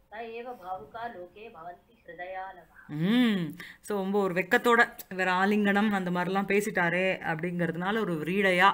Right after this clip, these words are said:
Speaker 2: சக. அவர் வந்து, "ரசாஸ்வாதேன தரலா ஏ மாத்யந்தி விபஸ்சிதः." ரசத்தினை நான் ஆசா-, ஆஸ்வாதனம் பண்றதுனால, அதுல வந்து நான் முழுகி, முழுகினதுனால இந்த மாதிரி பரவசம் ஆயிட்டேன்.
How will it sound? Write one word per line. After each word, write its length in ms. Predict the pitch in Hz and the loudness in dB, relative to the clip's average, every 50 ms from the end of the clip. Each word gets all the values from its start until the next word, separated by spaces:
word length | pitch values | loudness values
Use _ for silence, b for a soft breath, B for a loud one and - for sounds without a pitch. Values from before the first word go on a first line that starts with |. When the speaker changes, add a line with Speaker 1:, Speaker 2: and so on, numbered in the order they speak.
| - | 4
Speaker 2:
சக. 360 | - - - 160 - 185 - - - B B B B B B B B B B B | -2 -6 -6 -2 0 0 -2 -2 -6 B B B B B B B B B B B
அவர் 200 | - - 196 185 | -4 -2 -2 0
வந்து, 560 | 175 170 180 185 233 233 214 196 185 180 165 - | 0 -2 2 4 6 6 6 6 2 0 -2 -4
"ரசாஸ்வாதேன 1120 | - - 170 165 170 226 240 277 285 - 262 262 247 247 240 226 240 233 240 247 277 294 - - - | 0 0 2 4 8 8 8 8 8 6 8 10 10 10 10 10 8 8 8 10 10 8 8 8 4
தரலா 440 | 196 185 196 214 233 240 240 247 247 | 4 6 8 8 10 12 12 12 10
ஏ 240 | 247 214 214 226 | 8 6 6 6
மாத்யந்தி 640 | 226 214 180 185 190 175 190 220 214 226 214 - 233 | 6 6 4 4 4 4 4 4 4 4 2 0 -2
விபஸ்சிதः." 760 | 202 175 - 196 190 - - 202 - 185 170 196 - - 175 | -2 0 0 -2 -2 0 -4 2 2 4 4 4 2 2 0
ரசத்தினை 720 | 160 156 160 165 - 254 262 269 262 - - 277 262 254 240 | 0 0 2 2 4 4 4 4 2 2 2 6 6 8 8
நான் 40 | 220 | 8
ஆசா-, 600 | 202 180 175 180 190 202 190 - 240 240 240 - | 6 6 6 4 4 4 6 8 8 8 8 6
ஆஸ்வாதனம் 840 | - 180 190 - - 233 262 262 254 247 240 233 226 214 202 196 | 6 4 4 4 6 8 12 12 12 12 10 6 4 2 2 0
பண்றதுனால, 800 | 180 160 170 170 - 208 - - 190 175 175 175 185 190 208 254 277 B B B B B B B B B B | 0 -2 0 2 2 2 2 2 2 4 4 6 6 6 4 4 2 B B B B B B B B B B
அதுல 640 | - - 208 220 233 254 226 311 330 302 311 302 277 | 4 8 10 10 10 10 10 8 8 10 12 10 10
வந்து 280 | 262 254 247 254 311 | 10 8 8 8 10
நான் 180 | 285 277 254 220 | 10 10 10 10
முழுகி, 420 | 208 220 247 277 277 - 277 269 | 8 6 8 6 6 6 6 4
முழுகினதுனால 1300 | - - 202 202 226 269 294 277 277 254 247 226 202 214 202 190 180 180 180 170 175 190 220 269 262 - - | 4 4 4 6 8 10 10 10 10 10 8 8 6 4 4 4 6 6 6 6 6 6 6 6 4 2 2
இந்த 280 | 226 240 240 240 240 | 2 4 6 6 6
மாதிரி 760 | 226 214 214 220 233 220 240 262 285 277 254 226 202 185 - | 6 6 6 6 6 4 6 6 6 6 6 4 0 -2 4
பரவசம் 500 | - 180 185 226 262 262 262 262 247 226 | 6 8 8 10 10 8 8 6 6 4
ஆயிட்டேன். 320 | 202 175 175 170 180 160 | 4 2 2 2 0 -2